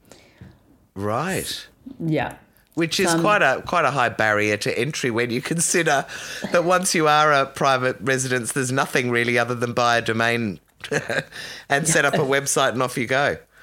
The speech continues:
Speaker 2: Yeah, and the domain is, domain and, like, an A B N registration is what, thirty-nine dollars? So
Speaker 1: Yeah, yeah,
Speaker 2: <laughs>
Speaker 1: certainly not seventy-five thousand.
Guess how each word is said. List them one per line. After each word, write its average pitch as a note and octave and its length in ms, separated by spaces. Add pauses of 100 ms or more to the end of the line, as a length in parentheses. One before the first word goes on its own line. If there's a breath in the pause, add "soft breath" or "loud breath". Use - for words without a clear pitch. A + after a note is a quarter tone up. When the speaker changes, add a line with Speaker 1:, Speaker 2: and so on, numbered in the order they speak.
(100)
Speaker 2:
Yeah, F3 320
and D#3 140
the E3 80
domain D#3+ 360
is, D#3 220 (220)
domain D#3 360
and, D#3+ 140
like, C#3+ 220
an D3 240
A F3 140
B D3+ 220
N D3+ 340
registration C#3 600
is C3+ 140
what, - 260
thirty-nine C#3 480
dollars? F#3+ 580 (500 loud breath)
So - 280
Speaker 1:
Yeah, D3 260
yeah, C#3 280
Speaker 2:
<laughs> - 160
Speaker 1:
certainly C#3+ 220
not C3+ 180
seventy-five A#2+ 560
thousand. B2 520